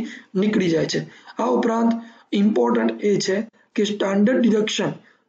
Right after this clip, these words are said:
સરકારી નોકરો માટે standard ડિડક્શનની મર્યાદા વધારવામાં આવી છે.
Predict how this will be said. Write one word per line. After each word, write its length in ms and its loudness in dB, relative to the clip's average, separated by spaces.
સરકારી 520 0
નોકરો 320 0
માટે 260 0
standard 440 0
ડિડક્શનની 540 2
મર્યાદા 360 2
વધારવામાં 440 0
આવી 220 0
છે. 60 -6